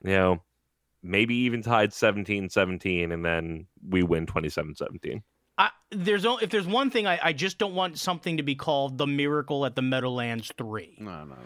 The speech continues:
Speaker 2: As long as, as long
Speaker 3: Well,
Speaker 2: as
Speaker 3: I mean,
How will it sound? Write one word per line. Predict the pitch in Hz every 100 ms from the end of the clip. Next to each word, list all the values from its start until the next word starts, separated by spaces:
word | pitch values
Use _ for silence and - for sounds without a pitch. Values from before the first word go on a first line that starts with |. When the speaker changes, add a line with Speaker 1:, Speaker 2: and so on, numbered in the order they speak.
| 55 50
Speaker 2:
As | - 135
long | 147 170 220 269 269
as, | 240 180 240 165 170
as | 160
long | 190 226
Speaker 3:
Well, | 185 139 127 131 - 160
Speaker 2:
as | - _ - _ -
Speaker 3:
I |
mean, | 131 135 135 131 117